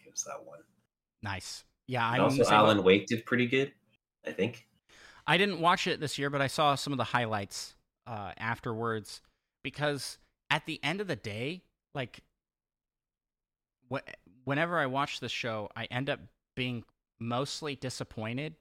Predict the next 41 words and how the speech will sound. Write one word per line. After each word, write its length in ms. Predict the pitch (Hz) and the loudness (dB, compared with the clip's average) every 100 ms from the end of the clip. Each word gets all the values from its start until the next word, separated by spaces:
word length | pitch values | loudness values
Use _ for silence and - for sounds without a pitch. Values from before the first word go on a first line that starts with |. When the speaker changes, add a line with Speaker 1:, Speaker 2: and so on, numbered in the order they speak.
| - | -12
Speaker 2:
because 260 | 135 156 - | -10 -10 -8
it's 200 | 151 - | -8 -6
super 480 | - - 285 285 160 | -6 -4 -2 0 0
long. 400 | 120 117 90 95 _ _ _ _ _ _ _ _ _ | 0 -2 -4 -10 _ _ _ _ _ _ _ _ _
I 40 | 123 | -8
think 160 | 185 | -6
this 180 | 147 - | -6 -4
one 100 | 165 | -4
was 140 | 139 - | -4 -6
two 120 | 147 | -6
and 80 | 139 | -6
a 40 | |
half 220 | 120 123 127 | -2 -2 0
hours 340 | 113 139 143 | 0 -2 -2
long. 260 | 131 143 165 | -2 -2 -4
It 60 | 143 | -2
used 280 | 139 202 - | 0 0 -2
to 60 | |
be 140 | 123 113 | -10 -10
even 200 | 104 95 | -8 -8
worse. 380 | 90 85 - - _ _ | -10 -10 -12 -14 _ _
I 80 | 113 - | -8 -2
remember, 280 | 139 147 - | -2 -2 -4
I 60 | - | -6
remember 320 | 165 156 147 | -4 -4 -4
ones 260 | 120 123 113 | -6 -8 -6
that 100 | 110 | -8
were, 60 | |
like, 160 | 104 101 | -8 -10
three, 340 | - 120 117 | -14 -14 -12
four 300 | 113 117 113 | -12 -8 -4
hours. 460 | 104 104 95 95 - - _ _ _ _ - | -2 -2 -6 -12 -14 -18 _ _ _ _ -18
It's 100 | - | -16
like, 100 | 127 - | -14 -12
why? 300 | - 156 87 _ _ _ _ _ _ _ - - | -6 -6 -6 _ _ _ _ _ _ _ -20 -6
Uh, 360 | 123 127 117 113 - | -2 0 0 -2 -4
and 400 | 135 143 131 127 | 0 0 -2 -6
they 140 | 120 127 | -8 -6
spend 500 | - 220 254 226 147 | -2 0 0 -2 -6
more 260 | 139 156 | -4 -4
time 800 | 160 - - 139 156 156 151 151 | -4 -8 -4 -2 -2 -4 -6 -8